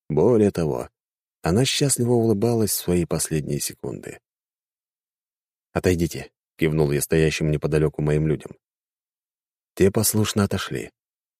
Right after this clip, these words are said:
Я аккуратно опустил тело на землю, а затем и сам отошёл на пару шагов,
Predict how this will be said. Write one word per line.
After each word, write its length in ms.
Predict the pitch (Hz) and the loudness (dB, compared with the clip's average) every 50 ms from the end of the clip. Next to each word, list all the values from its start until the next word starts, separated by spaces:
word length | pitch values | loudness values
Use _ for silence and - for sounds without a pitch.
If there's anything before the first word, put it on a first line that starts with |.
| _ _ _ _ _ _ | _ _ _ _ _ _
Я 160 | - 69 78 | 0 0 0
аккуратно 520 | 80 - - - 87 85 _ - 82 80 | 0 0 2 2 2 0 _ 0 0 0
опустил 500 | 80 - - 78 - - - 90 87 85 | 0 -2 -4 -4 -4 -2 0 0 0 0
тело 300 | 78 _ - 85 85 82 | 0 _ 0 0 2 2
на 160 | 80 80 78 73 | 2 2 0 0
землю, 480 | 71 85 85 82 80 80 80 76 - _ _ _ _ _ _ _ _ _ _ | 0 0 0 0 0 0 -2 -2 -4 _ _ _ _ _ _ _ _ _ _
а 80 | - 82 | -4 -2
затем 320 | 85 196 - - 110 107 | -2 0 0 2 2 2
и 40 | 104 | 2
сам 340 | - - - 104 104 104 104 | 2 0 2 2 2 2 2
отошёл 420 | 92 - 87 - - - 92 90 | 0 -2 -4 -4 0 0 2 2
на 160 | 87 80 80 | 2 0 -2
пару 220 | 76 - 82 78 78 | -2 -2 -2 -2 -2
шагов, 580 | - - 78 76 73 78 90 87 76 - - | -4 -4 -6 -6 -2 0 0 0 0 -2 -8